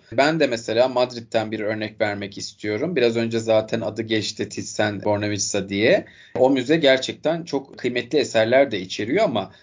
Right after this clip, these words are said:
e, senin gezme deneyimi, yani bir ziyaretçi olarak onun, e, sağladığı olanaklar da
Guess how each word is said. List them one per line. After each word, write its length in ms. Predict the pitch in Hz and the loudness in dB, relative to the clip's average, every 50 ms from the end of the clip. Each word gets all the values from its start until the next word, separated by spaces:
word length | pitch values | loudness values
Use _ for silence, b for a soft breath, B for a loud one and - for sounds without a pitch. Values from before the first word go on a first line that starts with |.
| b b - | b b -6
e, 140 | 110 107 | -6 -6
senin 500 | 101 104 - 120 127 139 151 151 143 - - 117 113 | -6 -4 -4 0 2 2 2 2 0 -2 -6 -12 0
gezme 500 | 113 113 110 113 113 135 156 160 151 117 | 2 4 4 4 4 2 0 0 4 4
deneyimi, 720 | 120 117 117 117 117 117 120 120 123 120 113 98 87 - - | 4 4 6 6 4 4 2 2 2 0 0 0 -2 -6 -4
yani 440 | 104 98 98 95 92 92 87 - - - | -4 -2 -2 -2 -4 -6 -8 -10 -14 -14
bir 180 | 92 90 98 98 | -8 -4 -2 -2
ziyaretçi 640 | 95 90 101 98 98 101 104 101 101 104 - - | -2 0 4 6 6 6 6 4 0 -2 -2 -4
olarak 480 | 127 - 113 101 104 98 95 87 87 - | 0 0 2 2 2 2 2 2 0 -4
onun, 480 | - - 104 117 151 170 170 147 - - | -6 -4 2 4 6 6 6 6 4 2
e, 160 | 120 107 104 | 0 0 0
sağladığı 640 | 101 - - 110 107 107 104 110 110 110 110 120 117 | 0 2 4 6 6 6 6 6 4 4 2 0 2
olanaklar 760 | - 110 113 117 113 113 120 117 - 135 131 131 127 123 | 2 4 4 6 6 4 4 2 6 10 10 10 10 8
da 220 | 110 104 92 B | 4 2 2 B